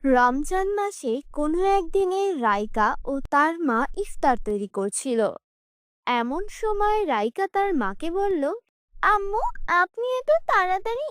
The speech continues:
ইফতার তৈরি করছেন কেন?" "রাইকা, আজ আমাদের বাসায় মেহমান আসছেন, আমাদেরকে সব কাজ তাড়াতাড়ি করতে হবে।" "আচ্ছা আম্মু, আরিবাও কি আসছে?" "জি, ওরাও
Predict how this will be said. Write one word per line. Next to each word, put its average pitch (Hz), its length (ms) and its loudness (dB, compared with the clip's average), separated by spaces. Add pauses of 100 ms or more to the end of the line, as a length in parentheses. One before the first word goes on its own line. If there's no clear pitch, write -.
ইফতার 427 520 -2
তৈরি 480 300 0
করছেন 427 540 -2
কেন?" 403 280 0 (880)
"রাইকা, 302 520 2 (460)
আজ 311 300 0
আমাদের 294 480 0
বাসায় 277 440 -2
মেহমান 370 540 0
আসছেন, 302 440 -2 (540)
আমাদেরকে 330 760 0
সব 427 340 -2 (100)
কাজ 302 240 -4 (160)
তাড়াতাড়ি 440 500 0
করতে 359 400 -4
হবে।" 311 340 -4 (680)
"আচ্ছা 392 360 0 (100)
আম্মু, 330 240 2 (280)
আরিবাও 311 520 2
কি 571 240 -4
আসছে?" 554 420 -6 (720)
"জি, 339 340 -2 (340)
ওরাও 370 420 2